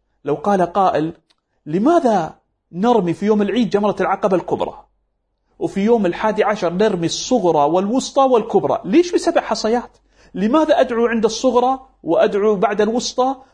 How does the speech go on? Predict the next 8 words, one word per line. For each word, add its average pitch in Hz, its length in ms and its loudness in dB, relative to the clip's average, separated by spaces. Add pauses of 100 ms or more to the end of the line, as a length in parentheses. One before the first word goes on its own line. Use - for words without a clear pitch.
(120)
وأدعو، 202 600 0
ولا 240 200 2
أدعو 214 200 2
بعد 190 220 0
الكبرى؟ 170 440 0
لماذا 359 400 2
أصنع 151 520 -2
هذا؟" - 220 -8